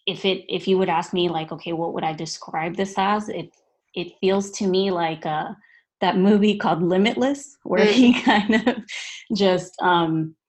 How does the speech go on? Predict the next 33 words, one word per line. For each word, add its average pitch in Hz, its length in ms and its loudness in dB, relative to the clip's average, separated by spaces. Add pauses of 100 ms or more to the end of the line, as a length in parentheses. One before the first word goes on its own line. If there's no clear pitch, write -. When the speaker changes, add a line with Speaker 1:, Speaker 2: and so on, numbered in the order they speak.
(1040)
Speaker 1:
it's 196 220 0
not 196 260 2
magic 185 400 0
like 165 200 -4
popping 175 340 0
a 170 60 -4
pill, 170 320 0
but 170 220 -4
basically 175 520 -4
you 170 320 0
do 202 160 0
feel 185 260 -4
limitless. 185 680 -6
It, - 60 -8
it, 196 460 -4
it 170 300 -4
breaks 185 540 -4
those 175 240 -2
limits 180 420 -2
that 170 160 -4
you 170 240 -4
have 170 240 -10
set - 300 -6
in 185 160 -2
your 165 120 -2
mind, 165 460 -2
because 170 420 -6 (460)
most 185 220 2
of 180 80 -2
the 180 80 0
time, 180 300 -2
everything 175 560 -2
that 160 240 -2